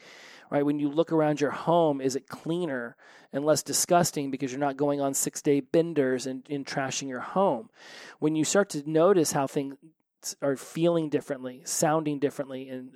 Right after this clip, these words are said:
looking differently, that's how you are unconsciously convincing yourself that this is a shift in your life that's real. Now, your demonstration strategy is the things that you do externally to demonstrate to yourself that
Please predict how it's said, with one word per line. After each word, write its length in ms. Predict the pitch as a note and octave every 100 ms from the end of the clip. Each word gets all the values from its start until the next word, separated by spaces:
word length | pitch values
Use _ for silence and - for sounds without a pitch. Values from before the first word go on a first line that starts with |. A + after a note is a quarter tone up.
| C#3+
looking 400 | C#3+ G#3 G#3+ D#3
differently, 540 | C3+ - C3 C3 C3 - - - -
that's 220 | D3 E3+
how 140 | - G3+
you 300 | F#3 F#3 D#3
are 140 | C#3
unconsciously 720 | C#3 D3+ - E3+ - E3+ D#3
convincing 640 | - C#3+ C3 D#3 D#3 D3 C3+
yourself 580 | B2 - C#3+ C3 B2 - - - - D3
that 320 | C#3+ C#3 C3
this 200 | D3+ -
is 140 | C#3
a 60 | C3+
shift 380 | - D#3 C#3 C#3
in 140 | C3
your 140 | C3
life 300 | B2+ B2+ B2+
that's 260 | - A#2 A#2+
real. 540 | A2+ B2+ B2+ - - _ _ - - - D3
Now, 140 | D#3+
your 160 | D3+ C#3+
demonstration 1120 | D#3+ C#3+ C3 - - - F#3+ D#4 D4 G3+ D#3
strategy 720 | - D#3 C#3 C#3 - C#3 C3 - - - _ _ _ _ - -
is 180 | D#3+ C3+
the 100 | E3+
things 300 | D#3+ G3+ G#3
that 140 | F3 D#3
you 120 | D#3+
do 260 | C#3+ D#3+ D3+
externally 680 | C3+ - - G3 G#3+ D#3+ D3
to 120 | C#3
demonstrate 720 | - G#3 C4+ C4+ - D3+ C#3+
to 140 | - D3
yourself 520 | C3+ - D3+ C3 C#3+
that 140 | D3